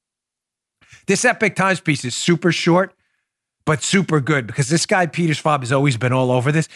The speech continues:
and there are two gems hidden in that thing. Let's go to gem number one. Remember, remember the question. Don't forget this question. Don't let the details get in the way of this question. Who the hell ordered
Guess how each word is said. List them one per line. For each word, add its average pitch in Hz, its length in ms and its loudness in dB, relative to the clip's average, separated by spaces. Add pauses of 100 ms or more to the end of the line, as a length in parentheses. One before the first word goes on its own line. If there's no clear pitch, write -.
(100)
and 139 120 2
there 170 140 2
are 151 140 2
two 160 340 2
gems 131 600 0
hidden 139 240 0
in 120 100 0
that 110 220 -2
thing. 92 120 -14 (200)
Let's 240 260 -2
go 262 220 2
to 220 100 0
gem 185 420 0
number 165 320 0
one. 123 300 -4 (220)
Remember, 202 640 2 (340)
remember 226 420 2
the 277 120 0
question. 233 480 0 (160)
Don't 233 200 4
forget 269 440 0
this 277 160 2
question. - 500 -2 (260)
Don't 247 300 2
let 262 200 2
the 269 60 2
details 254 460 4
get 254 120 2
in 240 60 -6
the 240 60 4
way 240 140 2
of 226 60 2
this 226 120 -2
question. 156 460 -2 (600)
Who 254 340 6
the 208 120 2
hell 226 520 0 (160)
ordered 180 560 2